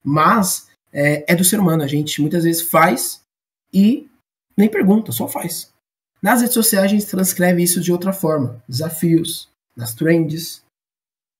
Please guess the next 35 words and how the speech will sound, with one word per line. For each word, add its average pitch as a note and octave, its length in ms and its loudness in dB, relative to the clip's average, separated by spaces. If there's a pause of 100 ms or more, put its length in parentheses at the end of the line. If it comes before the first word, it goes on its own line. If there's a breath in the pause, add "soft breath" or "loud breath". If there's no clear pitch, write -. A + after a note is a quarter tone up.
(180)
nas - 180 -8
campanhas F3+ 420 0
de D3+ 80 -2
hashtag D#3+ 640 -4 (640)
e F3 100 0
produtos D#3+ 460 0
de D3 80 -2
moda C#3+ 300 -2
também. E3 180 -2
A A#2 60 -4
pessoa B2+ 200 -8
comprou, F#3 320 -2
você - 100 -6
vai - 100 -6
comprar. - 440 -4 (200 loud breath)
Se - 80 -4
tá E3 100 4
todo B3 220 4
mundo A3 140 6
comprando, G3+ 360 0
por - 160 -6
que F#3+ 80 -2
eu D#3+ 60 2
não C#3 80 -2
vou C3+ 120 -8
comprar? A#2 340 -8 (320)
Eu C#3+ 80 -6
não B2 60 -4
sei F#3 120 4
se F#3+ 100 0
já G#3 120 4
aconteceu F#3+ 420 0
com G3+ 80 -2
vocês. F3 500 -2 (320 soft breath)
Vocês E3 720 2